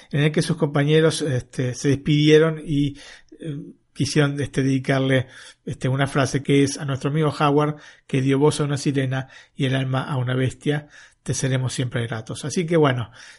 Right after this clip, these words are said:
eh, bastante tocante, especialmente, eh, porque sabemos, este, que, eh, hicieron mucho por, por Hashman, este, trasladándose tantísimos kilómetros para poder trabajar con él,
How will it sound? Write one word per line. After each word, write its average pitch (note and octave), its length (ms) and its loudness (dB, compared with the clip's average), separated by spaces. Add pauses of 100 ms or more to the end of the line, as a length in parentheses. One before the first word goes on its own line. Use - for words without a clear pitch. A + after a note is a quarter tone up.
(100)
eh, D3 120 -6
bastante D3+ 800 6
tocante, F3+ 400 2
especialmente, D3+ 720 0 (340)
eh, C3+ 320 -4 (540)
porque B2+ 260 -6
sabemos, D3 500 2
este, C#3+ 300 -4
que, C3 300 -2 (340)
eh, - 220 -14 (840)
hicieron D#3+ 400 0
mucho E3+ 380 2
por, C3+ 360 0
por - 160 -4
Hashman, D#3+ 520 2
este, C3 280 -12
trasladándose D3 800 -2 (340)
tantísimos D3 500 -2
kilómetros D3 460 -4
para C3+ 200 -4
poder C#3 200 -4
trabajar C#3+ 360 -4
con E3 140 0
él, D3 220 0